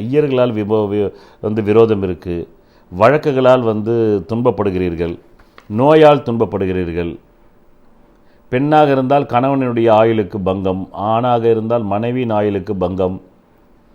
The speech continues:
மொத்தத்துல அசிங்கம், அவமானம், மானபங்கம். இந்த மூன்று விஷயங்கள் இப்பொழுது நடந்து கொண்டிருக்கிறது இந்த மாதம். இதுல நீங்க எதை வச்சு பொழைச்சி இந்த மாசத்துல நம்ம வந்து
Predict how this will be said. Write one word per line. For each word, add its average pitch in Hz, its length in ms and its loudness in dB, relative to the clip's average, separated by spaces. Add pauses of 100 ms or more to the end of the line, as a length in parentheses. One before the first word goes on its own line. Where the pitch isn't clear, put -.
(720)
மொத்தத்துல 151 640 0 (100)
அசிங்கம், 139 440 -2 (100)
அவமானம், 123 540 0
மானபங்கம். 92 520 -2 (100)
இந்த 98 120 -4 (140)
மூன்று 147 360 -2 (100)
விஷயங்கள் 120 500 -2 (120)
இப்பொழுது 101 360 -4
நடந்து 110 240 -4
கொண்டிருக்கிறது 87 520 -8 (180)
இந்த 95 140 -6 (100)
மாதம். 85 380 -6 (1500)
இதுல 151 380 0
நீங்க 127 160 -4 (160)
எதை 165 180 0
வச்சு 160 220 -4 (140)
பொழைச்சி 131 400 -2
இந்த 110 200 -4
மாசத்துல 117 540 -2
நம்ம 101 260 -4
வந்து 101 180 -4